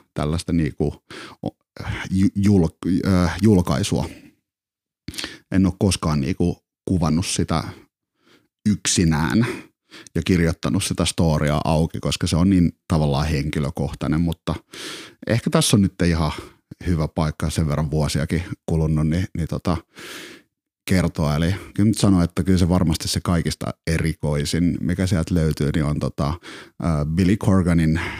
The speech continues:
äh, teemuki, jonka tuota, varastin häneltä, <laughs> äh, jo, tota, olin, olin siis bändin Backstakella,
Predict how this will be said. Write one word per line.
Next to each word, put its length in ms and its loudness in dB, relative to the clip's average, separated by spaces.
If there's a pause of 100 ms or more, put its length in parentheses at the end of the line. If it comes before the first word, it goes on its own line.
(200)
äh, 300 -4 (200)
teemuki, 640 2 (2250)
jonka 360 2
tuota, 440 -2 (1120)
varastin 520 2
häneltä, 500 -2
<laughs> 1300 2
äh, 140 -4 (240)
jo, 200 4 (220)
tota, 360 -2 (1160)
olin, 340 2
olin 220 0
siis 300 -2 (200)
bändin 340 4
Backstakella, 760 0